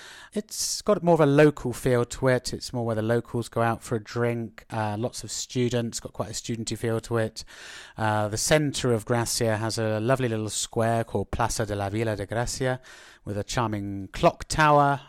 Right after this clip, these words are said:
uh, nice place to sit out and have a drink. And it is becoming more gentrified, uh, as time goes on, like most of the centre of Barcelona. But I would say this, this,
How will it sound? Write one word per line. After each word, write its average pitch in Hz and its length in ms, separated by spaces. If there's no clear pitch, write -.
uh, 107 280
nice 117 220
place 117 220
to 104 80
sit - 260
out 110 140
and 98 80
have 107 120
a 104 40
drink. 135 540
And 175 100
it 214 80
is 262 160
becoming 170 380
more 120 140
gentrified, 113 760
uh, 110 320
as 113 220
time 113 260
goes 107 220
on, 110 340
like 139 420
most 120 420
of 101 100
the 101 60
centre 104 340
of - 60
Barcelona. 101 760
But - 100
I 185 60
would 175 140
say 131 180
this, - 320
this, - 240